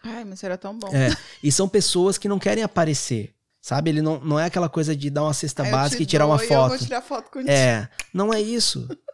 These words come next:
Speaker 2: Eu tenho, é assim, ó, é, a partir do momento que tu faz um trabalho que você se envolve e tu faz pelo outro e não só pra você, né? Porque indiretamente tu tá fazendo pra si,
Speaker 1: É.
Speaker 2: né? Mas eu, esse trabalho é uma condição pro outro.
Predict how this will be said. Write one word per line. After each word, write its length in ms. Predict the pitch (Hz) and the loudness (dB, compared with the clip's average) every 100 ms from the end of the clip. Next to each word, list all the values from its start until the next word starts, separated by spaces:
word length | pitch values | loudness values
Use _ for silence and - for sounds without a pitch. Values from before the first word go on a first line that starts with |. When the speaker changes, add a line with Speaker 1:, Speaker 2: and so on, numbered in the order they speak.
| _ | _
Speaker 2:
Eu 100 | 151 | -6
tenho, 300 | 139 180 185 - - _ _ _ | -2 -2 -2 -8 -20 _ _ _
é 60 | 151 | -2
assim, 300 | 143 175 165 | 0 0 2
ó, 120 | 143 95 | 0 -2
é, 360 | - 147 143 - | -2 0 0 -2
a 60 | 151 | -2
partir 240 | 151 202 | -2 -2
do 60 | 208 | -2
momento 260 | 208 185 | 0 -2
que 80 | 175 | -4
tu 80 | - | -4
faz 180 | 165 156 | -2 0
um 60 | |
trabalho 420 | 143 143 135 123 | 0 0 2 0
que 100 | 120 | -2
você 280 | 127 120 139 | -4 -4 -2
se 140 | 127 139 | -2 -2
envolve 520 | 120 131 131 117 110 | 0 0 0 -2 -6
e 100 | - | -10
tu 100 | 123 | -6
faz 300 | - 131 131 - _ | -2 -2 -2 -8 _
pelo 220 | 151 170 151 | -2 0 0
outro 340 | 156 175 127 | -2 -2 -2
e 20 | |
não 140 | 123 139 | 0 0
só 120 | - | -2
pra 140 | - | -4
você, 480 | 123 120 147 - 160 _ _ _ _ _ _ | -6 -4 -2 -4 -4 _ _ _ _ _ _
né? 120 | 135 143 | -6 -6
Porque 200 | - 220 | -4 -4
indiretamente 760 | 226 226 214 208 180 180 190 | -4 0 0 2 0 0 -4
tu 60 | - | -8
tá 80 | 185 | -4
fazendo 260 | 185 170 170 | -2 -2 -2
pra 140 | 185 | -4
si, 400 | - - 117 107 _ _ _ - | -2 -2 -2 -4 _ _ _ -6
Speaker 1:
É. 40 | |
Speaker 2:
né? 240 | 117 139 151 - - | -2 -2 -4 -12 -8
Mas 320 | 135 135 147 - | 0 0 0 -2
eu, 160 | 147 131 | -2 0
esse 240 | 170 185 | 0 -2
trabalho 460 | - 165 143 156 160 | -2 0 2 2 2
é 20 | 165 | 0
uma 120 | 196 | -2
condição 360 | 170 156 151 131 | -2 0 -2 -2
pro 140 | 147 | 0
outro. 320 | 123 117 - | 0 -2 -6